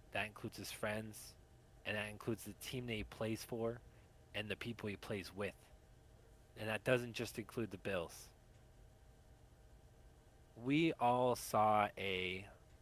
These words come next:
a, a man who's our age. We are all roughly around the age of twenty-four.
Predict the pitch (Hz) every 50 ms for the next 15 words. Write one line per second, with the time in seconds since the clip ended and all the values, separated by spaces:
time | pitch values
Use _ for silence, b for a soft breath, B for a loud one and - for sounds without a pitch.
0 | - - - - - - - 107 113 - - 110 107 104 117 120 127 123 123 127
1 | 120 104 120 120 110 - - - 110 120 123 120 - - 104 104 98 92 - -
2 | - - - - - - - - - - - - - - 117 127 139 143 135 127
3 | 123 127 127 117 113 127 135 131 127 - - 135 135 131 127 120 120 120 120 120
4 | 117 117 113 107 110 117 110 110 104 87 - - 117 110 104 98 - - - 101
5 | 95 90 80 76